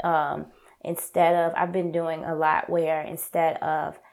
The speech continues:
having a formal Zoom class, I will have the students, like,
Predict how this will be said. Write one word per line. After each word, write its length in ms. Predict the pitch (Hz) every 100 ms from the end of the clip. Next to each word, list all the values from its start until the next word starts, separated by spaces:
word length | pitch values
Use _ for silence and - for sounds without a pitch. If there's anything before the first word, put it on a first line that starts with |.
| _ _
having 400 | - 175 165 156
a 100 | 160
formal 520 | - - 170 165 160
Zoom 380 | 156 151 160 175
class, 520 | 175 165 151 147 147 - - _
I 180 | 156 156
will 540 | 151 151 147 131 -
have 440 | - - 165 151 151
the 60 |
students, 600 | 165 - 170 160 151 - -
like, 360 | - 151 143 -